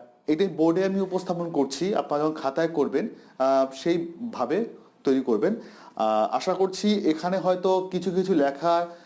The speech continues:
আহ, বুঝতে সমস্যা হতে পারে। আমি, আহ, চেষ্টা করছি আপনাদেরকে মুখে বলে বিষয়টা বোঝানোর। তো যদি কোনো সমস্যা হয়ে থাকে, অবশ্যই কমেন্ট সেকশনে কমেন্ট করে জানাবেন, আমি অবশ্যই আপনাদের কমেন্টের উত্তর দেব।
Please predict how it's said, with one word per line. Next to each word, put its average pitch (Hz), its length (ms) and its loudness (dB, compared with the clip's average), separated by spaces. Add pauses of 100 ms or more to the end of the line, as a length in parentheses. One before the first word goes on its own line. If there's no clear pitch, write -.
(160)
আহ, 135 560 2 (140)
বুঝতে 170 420 -2
সমস্যা 165 560 -2
হতে 139 300 -4
পারে। 147 300 -2 (420)
আমি, 143 180 0 (260)
আহ, 120 340 2
চেষ্টা 143 280 -2
করছি 160 500 -2
আপনাদেরকে 147 500 -2
মুখে 147 560 0 (600)
বলে 135 300 2
বিষয়টা 135 340 -4
বোঝানোর। 117 540 -2 (580)
তো 139 340 2
যদি 160 280 2
কোনো 196 220 2
সমস্যা 165 480 -2
হয়ে 165 140 2
থাকে, 170 280 2
অবশ্যই 165 640 0
কমেন্ট 143 300 0
সেকশনে 160 380 -2
কমেন্ট 123 340 -2
করে - 120 0
জানাবেন, 123 440 0 (400)
আমি 131 280 0
অবশ্যই 147 460 -2
আপনাদের 131 460 -4
কমেন্টের 117 460 -4
উত্তর 127 300 -2
দেব। 90 340 -4